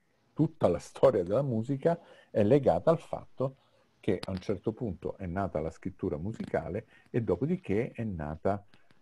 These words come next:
la tipografia musicale, altro elemento molto importante. Ok? Oh, fino a qua ci ritroviamo con, quindi,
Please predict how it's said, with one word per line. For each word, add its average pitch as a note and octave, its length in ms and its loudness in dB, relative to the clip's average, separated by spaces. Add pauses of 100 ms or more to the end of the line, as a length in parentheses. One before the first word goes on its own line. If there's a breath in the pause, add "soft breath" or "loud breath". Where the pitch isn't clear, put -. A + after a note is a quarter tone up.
(220)
la F2+ 140 0
tipografia F#2 760 0
musicale, D2+ 540 -10
altro D#2+ 520 -6
elemento E2 520 -6
molto D2+ 280 -12
importante. C#2 800 -14 (500)
Ok? F#2 380 -6 (1400 soft breath)
Oh, C#3 240 4
fino A3+ 260 0
a F#3 40 2
qua B2+ 560 4
ci - 200 -2
ritroviamo A2+ 800 0
con, D#2 360 -4
quindi, D2+ 400 -4